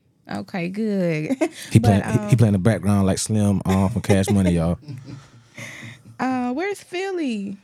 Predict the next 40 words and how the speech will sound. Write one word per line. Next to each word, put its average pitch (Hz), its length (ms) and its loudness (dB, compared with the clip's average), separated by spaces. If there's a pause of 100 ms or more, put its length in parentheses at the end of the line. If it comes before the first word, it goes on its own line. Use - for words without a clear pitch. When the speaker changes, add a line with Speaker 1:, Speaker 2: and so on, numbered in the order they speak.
(400)
Speaker 2:
Uh, 170 360 2
Philly's 170 300 2
still 160 260 2
over 151 200 2
in, 147 160 4
uh, 135 160 2
Qatar, 123 520 -2
still 120 200 2
doing 110 180 4
his 107 120 0
thing. 101 220 4
I 104 40 2
talked - 240 0
to - 80 -2
him 101 160 4
a - 20 2
couple 101 180 -2
of 92 60 -2
days 92 240 0
ago, 113 260 -2 (340)
about - 180 2
a - 20 2
week 92 160 2
ago. - 260 -2
He's 110 100 -10
still - 120 -4
doing 65 160 -2
his - 80 -2
thing - 240 -6
over - 160 -8
there. 69 80 -4
He'll 80 140 0
be 87 80 0
home 78 240 0
in, 73 100 0
um, 87 400 -4 (560)
like 104 80 -2
he 95 80 -6
said, 78 260 -2
May. 82 280 0